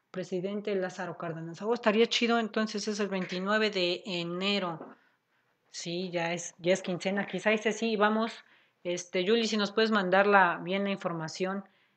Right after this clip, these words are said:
este, de, del evento para ir, este, ahorrando nuestras quincenitas para llegar a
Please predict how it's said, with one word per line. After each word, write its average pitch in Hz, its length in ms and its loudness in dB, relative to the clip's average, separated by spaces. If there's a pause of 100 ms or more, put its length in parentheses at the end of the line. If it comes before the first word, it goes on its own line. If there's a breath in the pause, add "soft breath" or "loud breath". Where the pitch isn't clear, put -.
(140)
este, 160 960 -4 (100)
de, 160 760 -2 (380)
del 175 180 6
evento 233 520 6 (400 loud breath)
para 175 300 8
ir, 196 260 10
este, 175 500 2
ahorrando 175 540 8
nuestras 165 320 -2
quincenitas 170 640 0
para 151 200 0
llegar 156 300 2
a 147 380 -2